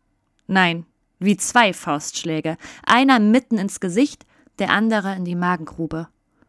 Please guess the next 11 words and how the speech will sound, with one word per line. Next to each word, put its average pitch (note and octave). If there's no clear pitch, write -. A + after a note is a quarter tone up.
Sie A3
schätzte C4
den F#3+
selbstironischen G3
YouTube-Kanal G3
"Eltern G#3
sind F#3+
die F#3+
besseren F#3
Menschen" A3
sehr. G3